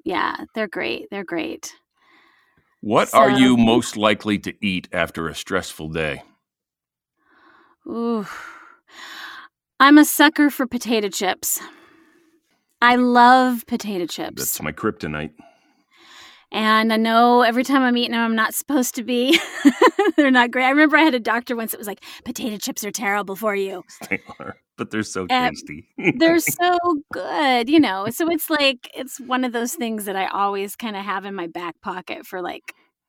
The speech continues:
Speaker 1: giving myself a treat.
Speaker 2: What movie would be greatly improved if it was made into a musical?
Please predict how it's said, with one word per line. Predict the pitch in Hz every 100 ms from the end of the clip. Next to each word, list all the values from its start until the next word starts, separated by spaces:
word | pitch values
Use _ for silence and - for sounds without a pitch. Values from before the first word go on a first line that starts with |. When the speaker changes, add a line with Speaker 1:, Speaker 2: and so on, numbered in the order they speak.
| _ _ _ _ _
Speaker 1:
giving | - 208 196
myself | 180 175 175 -
a |
treat. | - - 180 170 - - - _ _ - - - - _
Speaker 2:
What | 104 127 -
movie | 131 147 113 98 101 - _ _ _ _ -
would | 104 92
be | 104
greatly | 92 107 117 110 104
improved | 92 82 - - 196 123 85 78 78 - _ _ _ _
if | -
it |
was | 76 85
made | 92 101
into | 98 85 78
a |
musical? | 78 92 87 - 62